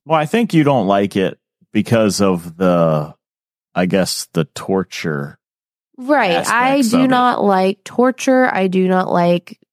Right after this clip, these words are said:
Speaker 2: I mean, I can handle gore in relation to, like,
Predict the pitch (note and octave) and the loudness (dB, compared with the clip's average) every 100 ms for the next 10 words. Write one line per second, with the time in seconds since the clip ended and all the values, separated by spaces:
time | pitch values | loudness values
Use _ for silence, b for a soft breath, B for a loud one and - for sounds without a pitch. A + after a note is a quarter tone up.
0 | _ A#3+ C#4+ C#4 G#3+ - _ _ - C#4 | _ -4 -2 -2 -6 -10 _ _ -4 -2
1 | D#4 C4 C4+ D4+ E4 E4+ E4 A#3+ F3+ - | -2 -4 -2 0 0 2 2 0 -4 -4
2 | G3+ G3 G3+ A3+ C4 D4+ E4 F4+ _ _ | 0 2 2 2 2 2 0 -4 _ _
3 | _ _ - A3 A3+ A3 G#3+ - A3 G#3 | _ _ -2 0 2 2 2 2 0 0
4 | G#3+ G#3 G3+ G3 F3+ F3 F3 - | 2 4 4 2 2 2 0 -4